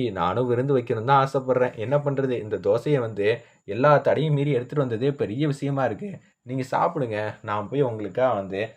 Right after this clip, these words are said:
தண்ணி எடுத்துட்டு வரேன் அப்படின்னு சொல்லும்போது, அந்த இடத்துல மாறன் வந்து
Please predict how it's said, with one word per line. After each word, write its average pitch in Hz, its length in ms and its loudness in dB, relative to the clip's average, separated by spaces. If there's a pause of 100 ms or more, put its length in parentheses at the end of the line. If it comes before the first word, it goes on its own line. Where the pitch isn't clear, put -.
(180)
தண்ணி 208 280 -4
எடுத்துட்டு 170 320 -2
வரேன் 147 240 8 (220)
அப்படின்னு 185 320 -4
சொல்லும்போது, 147 420 2 (260)
அந்த 202 200 -6
இடத்துல 180 280 0
மாறன் 147 280 0
வந்து 101 260 -2